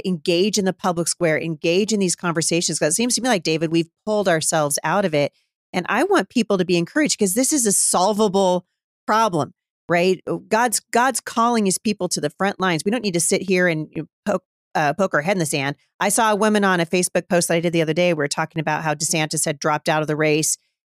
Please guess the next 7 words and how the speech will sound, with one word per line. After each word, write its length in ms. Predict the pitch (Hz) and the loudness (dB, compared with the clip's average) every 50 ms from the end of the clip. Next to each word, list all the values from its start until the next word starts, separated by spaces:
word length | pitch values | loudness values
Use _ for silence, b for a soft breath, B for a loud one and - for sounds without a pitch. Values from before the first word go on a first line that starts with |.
| _ _ - | _ _ -6
and 160 | 165 165 160 | -4 -4 -4
endorsed 500 | 156 151 - 170 160 160 156 - - - _ | -4 -4 -2 0 2 2 0 0 -4 -4 _
President 400 | - 170 160 165 151 147 139 - | -2 0 0 0 -2 -4 -4 -4
Trump. 340 | - 202 196 185 175 160 - | -2 -2 0 0 0 -2 -4
And 140 | 180 165 160 | -6 -4 -2
she 160 | - - 214 | -2 -2 0
said, 240 | 190 - 185 160 - | 0 0 -2 -2 -2